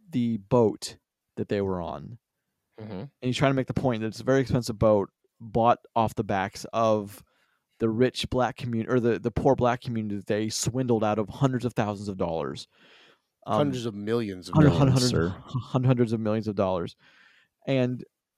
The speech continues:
Speaker 1: when Jamie Foxx walks up to the stand, and it's not like, it's not quiet enough that the jury can't hear it.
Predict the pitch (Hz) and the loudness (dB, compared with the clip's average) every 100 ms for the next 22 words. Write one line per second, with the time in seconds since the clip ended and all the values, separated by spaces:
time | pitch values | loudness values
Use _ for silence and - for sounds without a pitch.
0 | _ _ _ _ 139 147 139 131 120 127 | _ _ _ _ 2 4 4 2 -2 2
1 | 147 143 147 139 123 135 123 151 - 135 | 2 4 4 2 2 -2 2 0 2 0
2 | 120 139 123 101 95 95 143 139 _ - | 0 -2 -2 -2 -4 -4 -4 -6 _ -10
3 | 151 214 202 196 - 170 220 233 - 226 | -4 -2 2 2 0 -6 -6 -4 2 4
4 | 196 170 160 156 139 123 143 147 - 120 | 4 4 2 0 -6 2 4 4 0 -6
5 | 113 - 143 92 - - | -6 -4 0 0 -4 -12